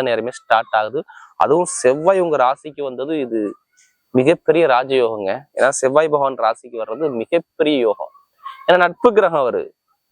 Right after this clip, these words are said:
இப்ப எத்தனை பேர் வீடு வாங்க போறாங்க தெரியுங்களா? எத்தனை பேர் வீடு வாங்க போறாங்க? நமக்கு அதிக ஜாதகம் கொடுத்தது சிம்மம் தான். எத்தனை பேர் வீடோ, இடமோ, வண்டியோ, வாகனமோ வாங்கக்கூடிய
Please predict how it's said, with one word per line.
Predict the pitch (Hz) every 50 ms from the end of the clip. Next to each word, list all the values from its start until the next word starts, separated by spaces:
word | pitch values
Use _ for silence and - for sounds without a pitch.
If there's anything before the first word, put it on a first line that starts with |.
| _ _ _ _ _ _ _ _ _ -
இப்ப | 139 - 156 156
எத்தனை | 139 - 185 190 185
பேர் | 202 196 185 170 185
வீடு | 196 190 185
வாங்க | 170 151 139 127
போறாங்க | 127 120 117 110 107
தெரியுங்களா? | 104 98 95 87 95 113 127 135 131 _ _ _ _ _ _ _ _ _ _ _ _ _ _ _ _ _ - - - - _ _ _ _ _ - - - - _ _ - 123
எத்தனை | 143 - - 202 208 214
பேர் | 226 220 175
வீடு | 190 208 202 196
வாங்க | 185 175
போறாங்க? | 156 139 143 165
நமக்கு | 170 156 139 120
அதிக | 120 135 143 139
ஜாதகம் | 147 151 170 170
கொடுத்தது | 160 156 170 170 165 151 -
சிம்மம் | 143 151 151 143 127 110
தான். | 107 131 156 202 - - 139
எத்தனை | - - 175 180
பேர் | 190 180 151 147
வீடோ, | 170 180 185 175 180 185 180 165
இடமோ, | 160 160 160 160 160 165 165 151
வண்டியோ, | 143 151 147 147 156 160 151 143
வாகனமோ | 143 151 156 160 147 156 160 156 143
வாங்கக்கூடிய | 143 151 156 147 147 147 135